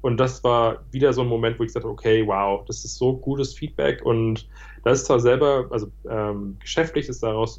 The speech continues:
bisher noch nichts entstanden, aber es war einfach wieder so ein Aufwind, also alles, was dann zu dem Zeitpunkt irgendwie negativ, äh, war, war dann wieder vergessen und es war so ein,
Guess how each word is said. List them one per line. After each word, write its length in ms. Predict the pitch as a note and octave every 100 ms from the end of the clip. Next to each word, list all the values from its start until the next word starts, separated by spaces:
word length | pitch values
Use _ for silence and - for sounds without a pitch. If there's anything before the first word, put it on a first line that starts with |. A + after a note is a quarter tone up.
| -
bisher 280 | A2 -
noch 100 | B2+
nichts 180 | B2+ B2
entstanden, 580 | G#2+ - B2 D3+ F3 E3+
aber 240 | G#2 - B2+
es 160 | A#2
war 100 | A2+
einfach 300 | A#2 A2+ A2+
wieder 180 | A#2 A#2+
so 160 | G#2+ A2
ein 240 | G#2+ G#2 - - -
Aufwind, 520 | C3 D3 - C3 B2+
also 200 | B2 G#2+
alles, 240 | A2+ B2 B2+
was 160 | A#2
dann 260 | - A2+ B2
zu 120 | -
dem 260 | A2 A#2 A#2+
Zeitpunkt 400 | A2+ A#2 B2 A#2+
irgendwie 200 | A#2 A2
negativ, 600 | G#2+ D3 C#3+ C3 B2+ -
äh, 460 | - A#2 A#2 A2 A2+
war, 420 | A2 B2 C3 B2+
war 80 | A2
dann 160 | A2
wieder 160 | A2 G#2+
vergessen 480 | A2 G#2+ B2+ - C3
und 240 | A#2 A2
es 140 | -
war 120 | - G#2+
so 120 | A2
ein, 240 | G2+ G2+